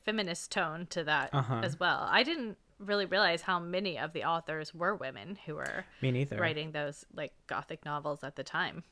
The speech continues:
Speaker 2: Well, I, I always, um, because I, I guess I, I didn't know, like, the, you know, the difference between, like, the novels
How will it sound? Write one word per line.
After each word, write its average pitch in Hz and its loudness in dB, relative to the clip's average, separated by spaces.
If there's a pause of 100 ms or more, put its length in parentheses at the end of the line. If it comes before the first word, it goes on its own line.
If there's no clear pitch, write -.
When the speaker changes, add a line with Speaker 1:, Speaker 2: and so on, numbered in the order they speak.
(480)
Speaker 2:
Well, 127 4
I, 156 6
I 185 8
always, 147 10
um, 117 2 (580)
because 139 8
I, 147 8
I 131 10
guess 156 8
I, 120 4 (100)
I 127 6
didn't 123 4
know, 110 6
like, 101 0
the, 104 2 (280)
you 123 -2
know, 120 0
the 117 -2
difference 131 4
between, - -2
like, 107 0
the 120 2
novels 107 4